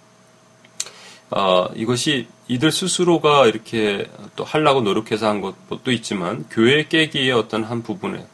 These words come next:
원수마귀가 이것을 공격하는 부분이겠구나. 바울이 공들인 부분 교회인데,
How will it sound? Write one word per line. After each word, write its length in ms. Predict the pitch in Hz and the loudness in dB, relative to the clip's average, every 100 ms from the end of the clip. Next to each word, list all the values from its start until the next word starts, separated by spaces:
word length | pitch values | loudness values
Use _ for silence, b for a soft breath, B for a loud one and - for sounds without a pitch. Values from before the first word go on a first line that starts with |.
| _ | _
원수마귀가 680 | 98 98 117 107 95 95 98 | -10 -6 -2 -2 -2 -2 -2
이것을 280 | 92 87 - | -4 -8 -6
공격하는 580 | 117 123 123 123 117 113 | -4 -2 -4 -4 -4 -4
부분이겠구나. 720 | 98 98 87 - 107 90 78 B B B B B | -8 -8 -8 -10 -8 -8 -8 B B B B B
바울이 300 | - 104 104 | 0 2 2
공들인 600 | 104 120 123 120 117 113 | 0 0 2 2 2 0
부분 480 | 107 95 98 92 90 - | -2 -8 -8 -8 -10 -4
교회인데, 520 | 104 92 85 - | -2 0 -4 -10